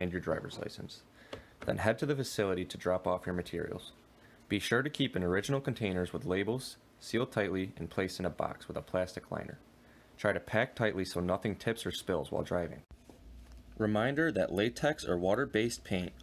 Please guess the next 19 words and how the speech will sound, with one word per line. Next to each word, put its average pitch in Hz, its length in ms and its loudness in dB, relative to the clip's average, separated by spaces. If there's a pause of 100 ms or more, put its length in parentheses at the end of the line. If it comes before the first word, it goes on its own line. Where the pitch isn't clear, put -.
aren't 110 240 2
considered 113 480 2
H 98 180 2
H 98 220 2
W. - 340 -2 (560)
Donate 131 580 2
or 95 180 4
add 104 140 6
an 147 100 0
absorbent 101 520 2
to 95 100 -2
dry 101 320 4
out 101 240 4
and 92 80 0
dispose 101 540 2
of 90 140 0
the 87 60 -2
latex 90 440 0
paint. - 240 -10